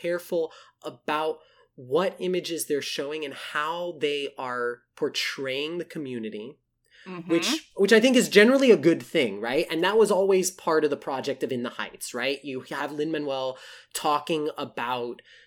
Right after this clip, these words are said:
Speaker 1: you know, "I wanted to create a show where we weren't just the thugs and the gangsters, where we weren't, you know, the dude on the street corner, but where we were the dude inside the corner who was running the business," because that's actually what I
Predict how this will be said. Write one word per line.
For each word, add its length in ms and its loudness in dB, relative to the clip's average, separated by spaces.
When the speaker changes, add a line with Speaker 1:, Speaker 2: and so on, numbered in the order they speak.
Speaker 1:
you 160 -6
know, 400 -2
"I 100 -2
wanted 280 0
to 60 -10
create 300 0
a 60 0
show 340 0
where 200 -2
we 100 -4
weren't 320 -2
just 240 -2
the 80 -4
thugs 380 -6
and 120 -4
the 60 -6
gangsters, 1040 -6
where 200 -4
we 160 -8
weren't, 500 -2
you 80 -2
know, 180 0
the 80 -4
dude 240 -4
on 120 -2
the 60 -4
street 340 -4
corner, 320 -4
but 160 -2
where 100 -4
we 160 -2
were 180 -2
the 80 -2
dude 380 -4
inside 600 -2
the 80 0
corner 580 -2
who 60 -6
was 240 -4
running 240 -2
the 80 -2
business," 480 2
because 340 -4
that's 340 -2
actually 440 0
what 140 -6
I 280 -6